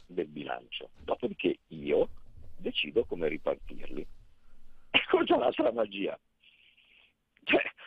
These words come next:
fino adesso i fondi europei, no? Perché mica, mica è una novità, sarebbero semplicemente altri fondi europei, no?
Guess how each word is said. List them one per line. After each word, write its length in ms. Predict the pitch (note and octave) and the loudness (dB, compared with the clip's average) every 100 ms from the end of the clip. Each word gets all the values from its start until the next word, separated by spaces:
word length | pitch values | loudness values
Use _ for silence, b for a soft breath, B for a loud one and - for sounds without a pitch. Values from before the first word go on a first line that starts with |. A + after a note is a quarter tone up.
| B | B
fino 220 | - G3+ | 4 6
adesso 520 | G#3+ A#2+ - - A#3 - _ _ _ | 8 8 4 4 4 4 _ _ _
i 120 | - C#3+ | -6 2
fondi 460 | - G#4+ D#3 B2+ | 8 8 6 4
europei, 680 | B2 A2+ - - E2+ E2+ G3 - | 2 2 -2 0 4 6 4 2
no? 280 | E2+ D3+ - | 6 6 4
Perché 280 | - - F#2 | -6 -2 2
mica, 260 | G#2+ - - | 4 4 4
mica 260 | B2 A2+ | 4 6
è 40 | A2 | 6
una 100 | F#2+ | 6
novità, 500 | F2+ E2 - - - | 4 4 6 6 6
sarebbero 400 | G3+ G#3 - G3 | 4 4 6 4
semplicemente 640 | - B3 G3+ - G2+ - | 4 -2 -2 0 0 4
altri 500 | B2 G#2 G#2 - B2+ | 4 8 6 6 0
fondi 380 | C3+ G#2+ G2+ G2 | 4 4 4 6
europei, 600 | G#2 G2+ G#2+ F2 D#2 E2 | 8 8 6 6 6 6
no? 200 | E2+ A2 | 2 0